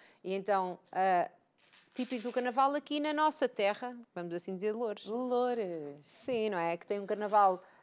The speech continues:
Speaker 1: muito conhecido, portanto, se qui-, se não sabe onde vai passar o carnaval, porque não
Speaker 2: Hum.
Speaker 1: vir aqui a,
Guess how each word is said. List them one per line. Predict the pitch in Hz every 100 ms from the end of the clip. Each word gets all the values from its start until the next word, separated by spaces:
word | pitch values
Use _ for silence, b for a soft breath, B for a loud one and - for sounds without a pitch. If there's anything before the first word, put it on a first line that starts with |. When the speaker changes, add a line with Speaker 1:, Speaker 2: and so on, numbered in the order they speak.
| _
Speaker 1:
muito | 190 190 190 -
conhecido, | 170 170 - 196 208
portanto, | - 185 165
se | - - 156 151
qui-, | - 156 175
se | 170
não | 175
sabe | 170 180
onde | 170
vai | 165 165
passar | 175 -
o | 160
carnaval, | 165 160 160
porque | 156 - 180
não | 214
Speaker 2:
Hum. |
Speaker 1:
vir | 170 160
aqui | 156 175 160
a, | 147